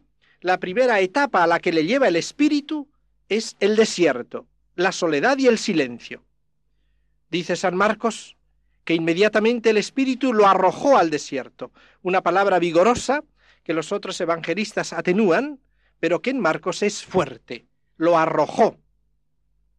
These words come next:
Podríamos ver aquí que la primera meta señalada a quien ha sido constituido para nosotros y enviado a condividir sin reservas la condición humana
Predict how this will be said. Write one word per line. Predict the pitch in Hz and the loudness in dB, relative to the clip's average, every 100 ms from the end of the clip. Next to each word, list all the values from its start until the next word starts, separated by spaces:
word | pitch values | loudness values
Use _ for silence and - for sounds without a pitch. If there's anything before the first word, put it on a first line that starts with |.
| _ _ _ _ _ _ _ | _ _ _ _ _ _ _
Podríamos | 160 160 175 185 170 | -4 -2 -2 -2 -4
ver | 170 | -2
aquí | 165 - 160 160 _ _ _ _ _ | -2 -4 -8 -8 _ _ _ _ _
que | 180 | -2
la | 175 | -2
primera | 175 185 220 254 | -2 -4 0 2
meta | 214 226 226 185 | 2 4 2 0
señalada | 160 175 156 156 214 240 | -2 -2 0 2 2 2
a | 196 | 0
quien | 185 185 | 0 -2
ha | |
sido | 185 254 233 | -2 0 0
constituido | 190 190 - 165 156 233 240 202 | 2 -2 -2 -6 -2 0 0 2
para | 185 180 | 2 0
nosotros | 160 - 254 - 170 - _ _ _ _ _ _ | -2 0 0 -2 -8 -10 _ _ _ _ _ _
y | 180 | 2
enviado | 202 185 180 233 269 240 | 2 2 2 2 4 4
a | 196 | 4
condividir | - 202 185 180 175 262 254 | 4 2 2 -2 0 0 0
sin | - 214 185 | -2 -4 -2
reservas | 175 - 269 277 196 165 160 | -2 0 2 2 2 0 -2
la | 170 | -4
condición | 170 165 156 156 240 | -4 -4 -6 -2 -2
humana | 175 233 311 285 | 0 2 0 -2